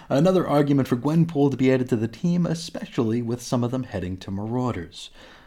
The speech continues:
All kidding aside, I don't get this. The Trial of Magneto and pretending we don't know who the finger is going to be pointed at. I know they're wanting to invoke past stories more so than providing accurate titles, hence Inferno instead of Parliamentary Procedure X."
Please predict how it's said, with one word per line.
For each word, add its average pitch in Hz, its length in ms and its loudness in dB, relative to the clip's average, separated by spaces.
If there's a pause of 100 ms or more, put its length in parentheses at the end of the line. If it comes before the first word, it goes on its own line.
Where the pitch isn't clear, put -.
All 113 180 2
kidding 113 260 2
aside, 127 440 0
I 131 180 -4
don't 151 380 -2
get 170 260 -2
this. - 360 -10 (300)
The 101 100 -6
Trial 151 400 -4
of 139 60 0
Magneto 113 600 -2
and 117 100 -4
pretending 170 520 2
we 143 100 2
don't 135 300 -4
know 139 160 -4
who 135 100 -2
the 131 120 -4
finger 104 340 -4
is 110 80 -6
going 95 180 -6
to 104 60 -4
be 117 100 -4
pointed 123 420 -4
at. 82 220 -12 (460)
I 131 80 2
know 156 120 6
they're 139 140 6
wanting 127 300 4
to 127 80 -2
invoke 107 400 -2
past 110 320 -6
stories 131 440 0
more 107 200 2
so 110 200 0
than 101 140 -4
providing 98 480 -6
accurate 104 460 -10
titles, 110 720 -4
hence 95 320 -6
Inferno 107 760 0
instead 110 380 -2
of 104 260 -4
Parliamentary 104 760 0
Procedure 95 680 -4
X." - 460 -10